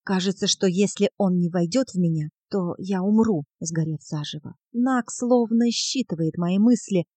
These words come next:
ухмыляется в губы. Его рука скользит по низу моего живота, оставляя за собой россыпь колких мурашек.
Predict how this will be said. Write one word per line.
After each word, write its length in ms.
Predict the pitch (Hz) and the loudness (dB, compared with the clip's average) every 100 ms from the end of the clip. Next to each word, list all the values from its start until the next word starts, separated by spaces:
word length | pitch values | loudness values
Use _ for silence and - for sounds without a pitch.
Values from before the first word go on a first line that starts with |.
| _ | _
ухмыляется 920 | 240 - 240 240 220 156 139 - - | -4 0 2 2 2 -2 -8 -10 -10
в 100 | 160 - | -10 -10
губы. 380 | 156 139 139 151 _ _ _ - | -10 -8 -10 -14 _ _ _ -4
Его 200 | 170 170 | 0 2
рука 240 | 165 170 | 0 -2
скользит 440 | 160 - 165 185 - | -4 -4 -4 -4 -6
по 80 | - | -6
низу 340 | 165 180 160 | -4 -4 -4
моего 300 | 156 156 156 | -4 -4 -6
живота, 480 | 151 151 165 - 240 - _ _ | -8 -8 -8 -8 -8 -10 _ _
оставляя 540 | 175 - - 185 202 190 | -12 -10 -8 -4 -4 -4
за 100 | 185 | -4
собой 400 | - 190 208 202 | -4 -2 0 0
россыпь 540 | 208 202 - - - _ | -2 -4 -8 -10 -10 _
колких 560 | - 190 185 - 190 202 | -6 -6 -6 -12 -12 -12
мурашек. 640 | 202 208 185 175 - - | -12 -12 -14 -14 -14 -18